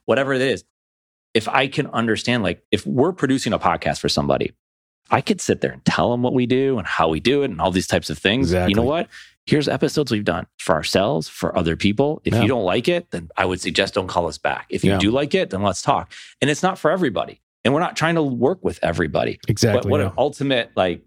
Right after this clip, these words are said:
Speaker 1: way to show proof of concept.
Speaker 2: Yeah.
Speaker 1: That's how it works.
Speaker 2: Yeah.
Speaker 1: And that's how the content, and, and you don't have to do podcast production to show proof of
Speaker 2: No.
Speaker 1: concept,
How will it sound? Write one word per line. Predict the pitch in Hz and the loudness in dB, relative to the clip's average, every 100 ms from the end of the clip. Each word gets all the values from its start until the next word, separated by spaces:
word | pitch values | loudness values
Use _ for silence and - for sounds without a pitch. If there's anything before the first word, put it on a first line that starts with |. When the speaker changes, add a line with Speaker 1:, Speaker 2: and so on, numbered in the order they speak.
| _ | _
Speaker 1:
way | 101 104 113 92 87 - _ | 0 2 2 -2 -4 -14 _
to | - | -8
show | - 107 76 - - | 0 0 0 -8 -6
proof | 123 | -6
of | 110 | -6
concept. | - 110 98 - - _ - | -2 -2 -2 -6 -8 _ 2
Speaker 2:
Yeah. | 110 87 90 - - - | 2 0 -8 -14 -8 -4
Speaker 1:
That's | - | 0
how | 165 | 0
it | 73 | 0
works. | 151 - - - _ - | -2 -4 -14 -20 _ 0
Speaker 2:
Yeah. | |
Speaker 1:
And | 170 | 2
that's | 131 156 | 2 0
how | 120 | 0
the | |
content, | 98 117 117 - | -2 -2 0 0
and, | 123 - _ - | -2 -4 _ 0
and | 170 | 2
you | |
don't | 214 - | 0 0
have | 135 - | -2 0
to | 110 | 2
do | 107 95 78 _ _ - | 2 2 -2 _ _ -2
podcast | 104 101 95 - | 0 0 -2 -4
production | - 85 101 - 82 71 - _ _ | -2 0 0 0 -2 -2 -8 _ _
to | - | 0
show | - 101 85 | 2 2 0
proof | - 120 | -2 -2
of | 98 | 0
Speaker 2:
No. | 339 392 | 0 2
Speaker 1:
concept, | 113 107 71 - | 0 0 -4 -4